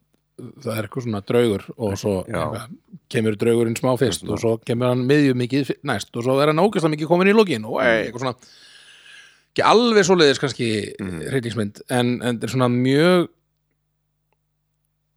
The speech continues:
Speaker 1: hún bara fokkar mann í hausnum, sko.
Speaker 2: Ok,
Speaker 1: Hún bara,
Speaker 2: vá, ég sé bara,
Speaker 1: bara,
Speaker 2: þú ert
Speaker 1: <laughs> bara, ég,
Speaker 2: Ég ætla
Speaker 1: sko,
Speaker 2: að sjá Valda núna.
Speaker 1: já,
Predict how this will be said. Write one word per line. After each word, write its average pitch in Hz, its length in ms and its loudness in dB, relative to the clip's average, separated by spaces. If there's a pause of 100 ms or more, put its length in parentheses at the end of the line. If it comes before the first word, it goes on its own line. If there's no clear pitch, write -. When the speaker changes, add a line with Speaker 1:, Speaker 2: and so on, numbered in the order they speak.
(240)
Speaker 1:
hún - 420 -8
bara - 140 -4
fokkar - 420 -6
mann 117 180 -2
í 104 100 -10
hausnum, 123 320 -6
sko. - 140 -8
Speaker 2:
Ok, - 100 -8
Speaker 1:
Hún 107 160 2
bara, 98 160 2
Speaker 2:
vá, 143 80 4
ég 104 160 0
sé 123 240 0
bara, 151 240 4
Speaker 1:
bara, 107 140 4
Speaker 2:
þú - 140 0
ert 170 500 2
Speaker 1:
<laughs> 170 60 2
bara, 151 260 4
ég, 151 180 2 (140)
Speaker 2:
Ég 98 80 0
ætla - 100 -4
Speaker 1:
sko, 165 120 6
Speaker 2:
að - 40 6
sjá 143 160 4
Valda 107 280 -2
núna. 76 180 -6 (100)
Speaker 1:
já, 151 160 6